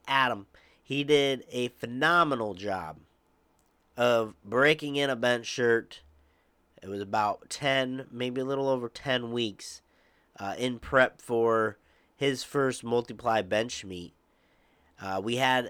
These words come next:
that limited time. It was just over two months. And he had to break in his bench shirt. He had to kinda relearn doing equip benching. He had to get,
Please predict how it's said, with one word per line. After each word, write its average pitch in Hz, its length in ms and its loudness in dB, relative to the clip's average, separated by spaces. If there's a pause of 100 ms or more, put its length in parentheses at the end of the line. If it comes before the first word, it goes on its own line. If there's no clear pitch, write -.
(160)
that 117 320 -2
limited 131 460 -2
time. 113 380 0
It 110 40 -10
was 107 160 -6
just 120 200 -10
over 131 240 0
two 127 240 -6
months. 107 520 -4 (840)
And 110 460 -2
he 139 220 -4
had 139 200 2
to 117 60 -2
break 127 420 0
in 135 140 -2
his 131 160 -4
bench 127 320 0
shirt. 120 360 0
He 123 140 -4
had 131 200 0
to 123 80 -4
kinda 127 360 -2
relearn 123 640 0
doing 123 240 0
equip 120 440 -4
benching. 120 580 -4
He 117 120 -8
had 120 160 -2
to 120 40 -6
get, 117 360 -8